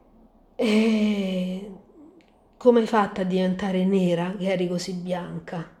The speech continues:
È diventata nera perché lui, il principe, doveva vivere la sua opera al nero. E la sua opera al nero è questa sposa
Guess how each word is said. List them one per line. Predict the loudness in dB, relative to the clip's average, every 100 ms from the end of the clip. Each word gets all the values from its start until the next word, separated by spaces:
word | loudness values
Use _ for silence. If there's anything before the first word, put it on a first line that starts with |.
| _ _ _ _ _ _
È | -8
diventata | 2 6 6 4 2 4
nera | 6 8 8 8 6 2
perché | -2 -4 0 0
lui, | 2 4 4 4 0
il | -4
principe, | -4 0 0 0 -2 0 6
doveva | 6 8 8 6 2
vivere | -2 0 2 2 2
la | -2
sua | -2 0 0
opera | 2 2 2
al | 0
nero. | 2 2 2 -2 -8 -18 _ _ _ _ _ _ _ _ -20 -10
E | -2
la | 0
sua | 4 4
opera | 6 4 4
al | 6
nero | 8 8 8
è | 4 2
questa | -2 -2 -4
sposa | -4 -8 -4 -2 -2 -2 -4 -4